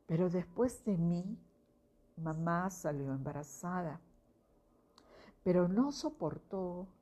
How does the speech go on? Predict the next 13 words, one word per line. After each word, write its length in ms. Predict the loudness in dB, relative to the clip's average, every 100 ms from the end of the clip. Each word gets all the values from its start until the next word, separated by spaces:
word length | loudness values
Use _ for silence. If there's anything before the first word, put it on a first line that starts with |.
| -6
la 200 | -2 -2
presión 840 | -4 -12 -10 -8 -4 -4 -4 -6 -8
de 120 | -6
mi 120 | -6 -4
abuela, 540 | -2 0 -2 -4 -6
de 120 | -8
nuestra 420 | -6 -6 -6 -6
abuela, 440 | -4 -2 -2 -2 -8
que 160 | -8
le 140 | -8 -6
decía, 680 | -8 -10 -12 -6 -4 -4 -8 -18 -20 -18 -6
"Eres 360 | 2 2 2 -4
una 260 | -6 -6